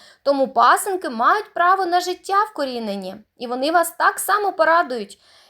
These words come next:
І, до речі, стигнути починають плодики так само. Так, це ось хамелеон, такий також томатик цікавий, не знаю, не пробувала ще, подивимося, це мої новинки. Так, це ось ви бачите, ем,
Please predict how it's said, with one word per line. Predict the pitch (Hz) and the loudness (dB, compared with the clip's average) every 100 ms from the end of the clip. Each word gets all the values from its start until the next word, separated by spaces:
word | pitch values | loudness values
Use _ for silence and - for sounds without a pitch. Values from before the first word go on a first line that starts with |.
| _ | _
І, | 269 | -6
до | 240 | -2
речі, | 320 330 302 | -2 -2 -6
стигнути | - 349 320 247 | -2 0 0 0
починають | 226 247 233 254 269 214 | -4 -6 -2 0 0 -2
плодики | 262 226 226 202 | -4 -4 -6 -4
так | 220 220 | -4 -2
само. | - 202 180 170 - 214 _ _ - - _ - | -4 -2 -2 -4 -10 -14 _ _ -20 -20 _ 2
Так, | 220 196 - | 2 2 -2
це | - 240 | 0 0
ось | 214 | 0
хамелеон, | - 208 202 196 202 262 403 | -4 -4 -4 -4 0 0 2
такий | 359 330 320 | 0 -2 -2
також | 311 302 294 | 0 0 -2
томатик | - 277 277 277 277 - | -4 -2 2 0 0 -8
цікавий, | - - 262 254 254 254 320 | -10 -4 2 6 6 4 -2
не | 269 226 | -4 -4
знаю, | 226 220 220 | 0 0 0
не | 208 | -6
пробувала | 240 262 285 320 330 330 | -4 -2 0 2 4 4
ще, | 339 339 | 0 -6
подивимося, | 302 214 208 226 277 311 320 | -8 -8 -8 -6 -4 -4 -6
це | - 240 | -10 -8
мої | 240 | -6
новинки. | 226 220 202 190 208 208 320 - _ _ _ _ - _ | -4 -4 -4 -4 -6 -2 -4 -4 _ _ _ _ -20 _
Так, | 262 226 220 - | 2 2 2 -2
це | 370 302 | 0 2
ось | 233 226 | 2 -4
ви | 214 | 0
бачите, | 226 208 - 202 - 196 190 202 _ | 2 2 -2 -10 -6 -4 -4 -6 _
ем, | - 196 196 190 190 190 190 | -8 -4 -2 -2 -4 -6 -8